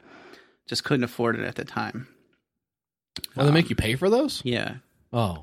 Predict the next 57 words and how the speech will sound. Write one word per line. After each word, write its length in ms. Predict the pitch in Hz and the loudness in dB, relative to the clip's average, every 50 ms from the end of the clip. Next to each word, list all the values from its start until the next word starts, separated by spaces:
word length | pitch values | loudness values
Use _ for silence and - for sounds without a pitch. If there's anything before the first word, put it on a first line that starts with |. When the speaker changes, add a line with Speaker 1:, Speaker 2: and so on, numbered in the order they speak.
| - _ - | -12 _ 2
Speaker 2:
well, 220 | 139 139 135 131 131 | 4 4 4 4 2
Speaker 1:
four 180 | 135 147 147 139 | 0 0 0 2
hundred 300 | 127 127 120 113 107 - | 2 2 0 0 -2 -2
bucks 300 | - 113 117 - - - | 0 -2 -2 -2 -6 -10
for 160 | - - 98 | -10 -8 -8
a 40 | 110 | -8
course 400 | - - - 110 104 107 - - | -8 -8 -8 -6 -6 -6 -8 -12
or 60 | - | -12
something 300 | - - 113 - 110 104 | -14 -14 -12 -12 -10 -10
like 180 | - 113 117 117 | -10 -10 -12 -12
that. 100 | - - | -8 -6
Speaker 2:
That's 160 | 120 120 - | -6 -6 -4
crazy, 380 | - - 101 98 101 90 90 80 | -2 0 2 2 2 2 2 2
but 140 | - 110 | 4 4
at 80 | 120 120 | 4 6
least 200 | 151 170 - - | 4 2 2 4
you 140 | 156 135 123 | 4 4 6
know 160 | 117 113 113 | 6 4 4
that 240 | 98 107 98 - - | 4 2 0 0 0
the 60 | 95 | -2
instructors 600 | 85 85 85 95 113 110 104 82 82 95 87 82 | 0 0 0 2 4 4 4 4 4 2 2 0
are 80 | 80 76 | -2 -4
well 200 | 73 71 71 69 | -4 -4 -6 -6
paid. 320 | - - 65 - - - 90 87 | -6 -6 -6 -8 -10 -14 -12 -10
So 160 | - - 101 | -6 -2 0
that's 280 | 101 107 117 - - - | 2 2 2 0 -4 -6
the 140 | - 101 90 | -6 -6 -4
thing 200 | - 104 101 92 | -2 -2 0 0
that 80 | 90 | 2
makes 240 | 95 92 85 - 98 | 2 0 0 0 0
me 100 | 95 92 | -2 -2
feel 200 | - - 90 85 | -2 -2 -2 -2
good 180 | 80 92 87 85 | 0 -2 -2 -2
about 240 | 76 82 80 76 | -2 -4 -4 -4
it 80 | 71 71 | -4 -6
is 320 | 69 69 78 90 - - 127 | -6 -6 -6 -6 -6 -6 -6
Speaker 1:
Yeah. 300 | 120 120 113 107 107 110 | -4 -2 -2 -2 -2 -2
Speaker 2:
it's 140 | 107 101 - | -2 0 2
not 160 | 117 113 98 | 2 2 2
just 180 | 95 104 - - | 2 0 -2 -2
the 80 | 101 | -2
guys 340 | 87 90 90 90 92 90 - | 0 0 2 2 2 0 -2
at 120 | 95 - - | -4 -6 -6
the 80 | 87 | -6
top 420 | - - 98 92 92 - - - _ _ _ _ _ _ - | -4 -4 -2 -2 -2 -4 -6 -10 _ _ _ _ _ _ -8
Speaker 1:
Yeah. 200 | 117 107 104 95 | -8 -4 0 0
Speaker 2:
raking 280 | 98 98 98 - 107 | 2 2 2 0 0
in 100 | 101 101 | 0 0
all 140 | 101 101 104 | 0 0 0
that 160 | 104 92 - | -2 -2 -4
cash. 360 | - 110 95 101 107 110 - | -4 -4 -4 -2 -4 -4 -6
It's 140 | 92 - - | -6 -8 -6
like 140 | 85 87 - | -6 -4 -2
the 80 | 107 104 | -2 0
people 240 | 135 139 131 127 | 0 2 2 4
who 140 | 120 117 110 | 4 4 2
are, 100 | - - | 0 -4